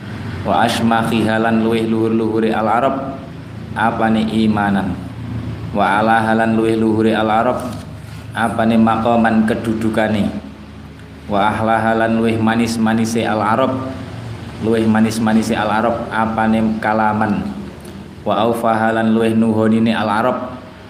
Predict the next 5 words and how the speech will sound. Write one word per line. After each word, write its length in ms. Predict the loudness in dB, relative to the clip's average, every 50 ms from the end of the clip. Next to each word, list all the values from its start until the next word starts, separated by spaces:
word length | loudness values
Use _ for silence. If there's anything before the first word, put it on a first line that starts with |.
| -20 -20 -20 -18 -18 -8 -2
luweh 320 | 0 2 2 2 2 2
nuhonine 480 | 2 2 2 4 4 4 4 4 4 4
al 160 | 4 2 2 2 2 2
Arab, 140 | 2 0 0 -2 -4 -6 -8 -10 -12 -16 -18 -18 -18 -18 -20 -20 -20 -20 -20 -20 -20 -16 -8
apane 720 | -4 -2 -2 0 0 0 0 2 2 2 2 2 2 2